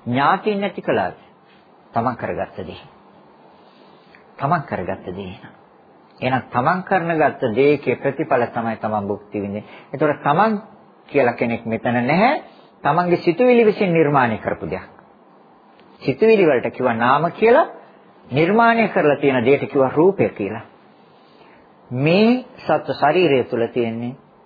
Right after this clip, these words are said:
ඔය දෙකයි. නාමංච රූපංච. අපට මනාව අවබෝධ කරගන්න තියෙන ධර්මතා දෙකයි. මීට කලින් ධර්ම දේශනාවලත් කිව්වා. ප්‍රයෝජන පිණිස පවතින්නේ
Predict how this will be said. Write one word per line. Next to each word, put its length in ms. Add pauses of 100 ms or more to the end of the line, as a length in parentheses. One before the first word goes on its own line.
(220)
ඔය 140
දෙකයි. 420 (600)
නාමංච 580 (720)
රූපංච. 480 (1800)
අපට 260 (200)
මනාව 420
අවබෝධ 400
කරගන්න 440
තියෙන 300
ධර්මතා 460
දෙකයි. 460
මීට 260
කලින් 360
ධර්ම 240
දේශනාවලත් 640
කිව්වා. 340 (1200)
ප්‍රයෝජන 460
පිණිස 220
පවතින්නේ 680